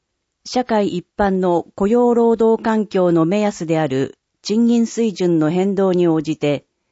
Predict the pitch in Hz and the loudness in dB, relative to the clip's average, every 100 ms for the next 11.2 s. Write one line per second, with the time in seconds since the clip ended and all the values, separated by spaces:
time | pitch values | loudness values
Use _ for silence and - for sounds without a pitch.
0 | _ _ _ _ 180 196 247 240 240 233 | _ _ _ _ -2 0 2 2 2 0
1 | 208 190 156 139 - - 247 240 240 233 | 0 2 2 0 -2 -4 0 0 0 0
2 | 226 226 185 143 147 185 190 190 175 165 | 0 -2 -2 -2 -2 -4 -4 -2 -2 -2
3 | 156 147 - - 123 117 - _ _ _ | -2 -4 -4 -8 -8 -8 -12 _ _ _
4 | _ _ _ _ _ _ _ 185 202 202 | _ _ _ _ _ _ _ -2 0 0
5 | 196 202 180 - - - 117 - - 147 | -2 -2 -6 -6 -12 -12 -16 -10 -6 -4
6 | 139 127 - _ _ _ _ _ _ _ | -6 -10 -16 _ _ _ _ _ _ _
7 | _ _ _ _ _ _ _ _ 180 226 | _ _ _ _ _ _ _ _ -2 -2
8 | 226 202 185 185 180 175 160 160 _ - | 0 -2 -2 -2 -4 -2 -2 -4 _ -8
9 | 240 233 208 196 220 208 185 156 143 - | -8 -2 -2 -2 -4 -4 -2 -2 -2 -4
10 | 180 175 160 147 143 - 139 123 117 - | -2 0 0 -2 -6 -8 -8 -8 -10 -14
11 | - _ | -20 _